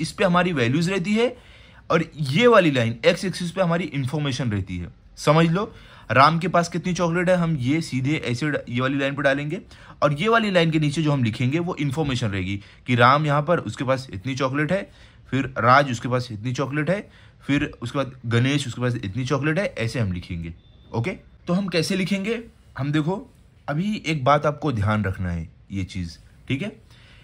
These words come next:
यहाँ पर देखो, आपको कभी भी ना एक बॉक्स में एक पर्टिकुलर वैल्यू लेनी पड़ती है, ठीक है? अगर देखो, हम इसको लि-, ये जो हमारी वैल्यूज है, इसको पुट कर रहे हैं, कैसे हम पुट करते हैं? हम क्या लेंगे?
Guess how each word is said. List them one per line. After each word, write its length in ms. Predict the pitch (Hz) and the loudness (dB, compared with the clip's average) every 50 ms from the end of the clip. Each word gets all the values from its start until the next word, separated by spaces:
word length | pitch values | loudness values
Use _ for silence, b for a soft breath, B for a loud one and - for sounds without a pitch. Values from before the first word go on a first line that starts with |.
| b b b | b b b
यहाँ 260 | 127 156 165 202 208 | -2 0 0 0 -2
पर 160 | 208 226 214 | -2 -4 -6
देखो, 220 | 175 190 175 185 202 | -6 -6 -6 -8 -8
आपको 340 | - - 135 139 131 - 165 | -6 -6 -6 -6 -6 -6 -6
कभी 240 | 160 - 131 123 143 147 | -4 -2 -2 -2 -2 -2
भी 80 | 160 | -2
ना 140 | 165 165 165 - - - | -2 -4 -4 -6 -6 -4
एक 200 | 160 170 147 127 117 | -4 -4 -2 -2 2
बॉक्स 320 | 123 127 143 143 - - | 2 2 2 2 0 -4
में 100 | 170 170 | -2 -2
एक 140 | 170 165 - | -4 -4 -2
पर्टिकुलर 440 | - - - 131 127 139 156 165 151 | 0 0 0 0 -2 -2 -2 -2 -2
वैल्यू 340 | 120 98 98 104 113 123 120 | -2 -2 0 2 2 2 2
लेनी 220 | 107 98 95 95 | 2 2 0 -2
पड़ती 340 | 85 - 85 82 - 85 80 | -4 -6 -8 -10 -10 -10 -10
है, 100 | 80 78 73 - - - - - - - | -10 -12 -14 -16 -20 -20 -20 -20 -12 -6
ठीक 140 | - 127 131 | -6 -4 -4
है? 100 | 190 214 - B B B B B B | -4 -6 -8 B B B B B B
अगर 220 | 113 113 123 143 143 | -4 -2 -2 -2 -2
देखो, 320 | 131 107 101 - 131 135 | -2 -4 -4 -4 -4 -4
हम 300 | 127 113 104 107 120 123 - - - - - 107 | -2 -2 -2 -2 -4 -6 -8 -12 -20 -18 -12 -12
इसको 380 | 110 - - - 139 139 139 131 - - | -12 -10 -8 -4 -4 -4 -4 -4 -6 -6
लि-, 180 | 107 107 113 - - - - - 107 | -4 -4 -4 -6 -8 -14 -12 -8 -6
ये 60 | 104 | -4
जो 100 | 110 120 | -2 -2
हमारी 220 | 113 110 113 123 | -2 -2 -2 -2
वैल्यूज 320 | 123 104 92 98 117 131 131 | -2 -2 -2 -2 -2 -2 -2
है, 60 | 120 | -2
इसको 200 | 110 - - 120 | -4 -4 -6 -8
पुट 200 | 120 135 139 135 | -6 -6 -6 -4
कर 100 | - 123 | -4 -4
रहे 100 | 120 131 | -4 -4
हैं, 80 | 131 | -6
कैसे 200 | 135 147 147 - | -6 -6 -4 -4
हम 100 | 156 120 | -4 -4
पुट 140 | 101 92 87 | -4 -6 -8
करते 260 | - 82 80 73 85 | -10 -10 -12 -10 -10
हैं? 160 | 82 78 76 - - B B B B B B B B | -12 -12 -12 -16 -20 B B B B B B B B
हम 140 | - 143 156 | -2 -2 0
क्या 160 | - 175 165 | 2 2 2
लेंगे? 400 | 156 139 123 120 117 147 208 302 | 2 2 2 0 0 -2 -4 -6